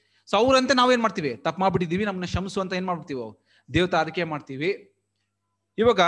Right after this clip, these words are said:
ನಮ್ಮನ್ನ ಕ್ಷಮಿಸಿದಾರ ಇಲ್ಲ ಅಂತ ಹೆಂಗ್ ಗೊತ್ತಾಗುತ್ತೆ? ಇವಾಗ ಏಸಾವ್ ಅಂತೆ ಮತ್ತೆ ಸೌಲ್ ಅಂತೆ ನಮ್ಮನ್ನು ದೇವ್ರು ನಿರಾಕರಿಸಿರ್ಬೋದು, ನಮ್ಮನ್ನ ಪಶ್ಚಾತ್ತಾಪನ ಏನ್ ಮಾಡಿರ್ಬೋದಾಗಿತ್ತು? ನಿರಾಕರಿಸಿರ್ಬೋದಾಗಿತ್ತು. ನಮ್ಗೆ ಹೆಂಗ್ ಗೊತ್ತು? ಆದ್ರೆ ನಾವೇ ಅಸಂಪ್ಷನ್ ಮಾಡ್ಕೊಂಡ್ಬಿಡ್ತೀವಿ, ದೇವ್ರು ಕ್ಷಮಿಸ್ಬಿಟ್ಟಿದ್ದಾರೆ ಅಂತ.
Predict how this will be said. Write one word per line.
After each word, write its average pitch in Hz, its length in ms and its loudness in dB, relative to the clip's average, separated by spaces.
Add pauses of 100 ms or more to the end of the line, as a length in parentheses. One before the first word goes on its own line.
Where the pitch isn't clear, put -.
(600)
ನಮ್ಮನ್ನ 214 180 -2
ಕ್ಷಮಿಸಿದಾರ 262 480 0
ಇಲ್ಲ 233 140 2
ಅಂತ 196 160 -2
ಹೆಂಗ್ 175 500 -2
ಗೊತ್ತಾಗುತ್ತೆ? 156 680 -14
ಇವಾಗ 147 140 -12
ಏಸಾವ್ 233 320 -2
ಅಂತೆ 233 680 0
ಮತ್ತೆ 202 260 -4
ಸೌಲ್ 220 240 0
ಅಂತೆ 196 520 -2 (100)
ನಮ್ಮನ್ನು 254 320 -2
ದೇವ್ರು 269 560 2 (800)
ನಿರಾಕರಿಸಿರ್ಬೋದು, 220 640 -4
ನಮ್ಮನ್ನ 160 200 -8
ಪಶ್ಚಾತ್ತಾಪನ 190 440 -6
ಏನ್ 190 140 -8
ಮಾಡಿರ್ಬೋದಾಗಿತ್ತು? 131 720 -8 (320)
ನಿರಾಕರಿಸಿರ್ಬೋದಾಗಿತ್ತು. 202 720 0
ನಮ್ಗೆ 196 160 -4
ಹೆಂಗ್ 196 100 -8
ಗೊತ್ತು? 151 520 -6 (320)
ಆದ್ರೆ 151 140 2
ನಾವೇ 156 220 2
ಅಸಂಪ್ಷನ್ 208 340 -2
ಮಾಡ್ಕೊಂಡ್ಬಿಡ್ತೀವಿ, 190 500 -4
ದೇವ್ರು 180 140 0
ಕ್ಷಮಿಸ್ಬಿಟ್ಟಿದ್ದಾರೆ 160 600 -10
ಅಂತ. 165 160 -14